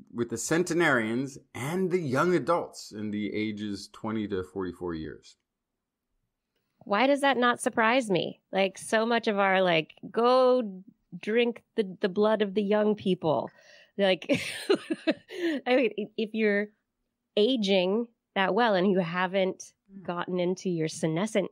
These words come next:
Speaker 2: phase, like, you're gonna, right, be healthier all around, right? This is
Speaker 1: Yeah.
Speaker 2: interesting.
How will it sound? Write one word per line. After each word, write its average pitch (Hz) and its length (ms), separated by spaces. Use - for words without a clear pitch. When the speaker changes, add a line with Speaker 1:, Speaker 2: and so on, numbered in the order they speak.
Speaker 2:
phase, 160 220
like, 165 120
you're 180 80
gonna, 208 300
right, 185 360
be 202 100
healthier 190 480
all 160 160
around, 151 360
right? 170 180
This 202 180
is 233 120
Speaker 1:
Yeah. 349 60
Speaker 2:
interesting. - 420